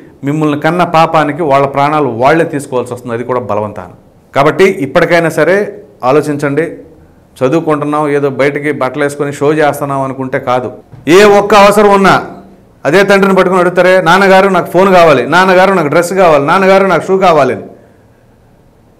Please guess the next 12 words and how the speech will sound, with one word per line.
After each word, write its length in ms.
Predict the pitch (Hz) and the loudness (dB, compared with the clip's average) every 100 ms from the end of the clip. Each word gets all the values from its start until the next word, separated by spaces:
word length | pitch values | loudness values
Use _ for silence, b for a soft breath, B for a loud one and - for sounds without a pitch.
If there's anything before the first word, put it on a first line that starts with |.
| _ _ 151 | _ _ 0
మరి 260 | 165 160 | 2 4
ఇవన్నీ 420 | 170 196 214 226 | 4 4 2 2
మీ 120 | 233 196 | 2 2
నాన్నగారు 520 | 175 202 208 214 196 | 2 2 4 2 2
చూసుకుంటున్నప్పుడు 600 | 202 196 202 170 156 190 | -4 -4 -4 -2 -2 0
నీకు 220 | 190 185 156 | -2 -2 0
ఏ 160 | 160 | 2
వయసులో 460 | 220 220 208 214 220 | 4 4 4 2 2
ఏది 300 | 160 214 214 | 4 4 4
అవసరం 220 | 202 208 | 2 2
ఆయనకు 200 | 190 170 | 0 0
తెలీదా? 480 | 214 254 196 117 | 2 2 4 2